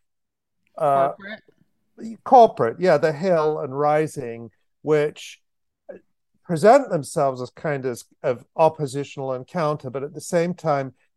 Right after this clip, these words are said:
Speaker 1: they are part of, like, m-
Speaker 2: Sure.
Speaker 1: more corporate media.
Speaker 2: Yeah.
Speaker 1: Um, and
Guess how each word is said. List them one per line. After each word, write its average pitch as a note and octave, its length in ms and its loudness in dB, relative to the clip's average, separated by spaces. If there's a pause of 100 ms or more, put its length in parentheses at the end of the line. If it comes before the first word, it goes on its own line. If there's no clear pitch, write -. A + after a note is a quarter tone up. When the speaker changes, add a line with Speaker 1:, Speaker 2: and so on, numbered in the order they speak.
Speaker 1:
they D3+ 100 2
are D#3+ 220 4
part C#3+ 360 0
of, C3 160 -10
like, B2 380 -4
m- D#3 320 -16
Speaker 2:
Sure. D3+ 140 -8
Speaker 1:
more D3 180 0
corporate C#3 540 -4 (480)
media. D3 640 -2 (180)
Speaker 2:
Yeah. D#3+ 240 -20
Speaker 1:
Um, D#3 480 0 (380)
and F#3+ 260 0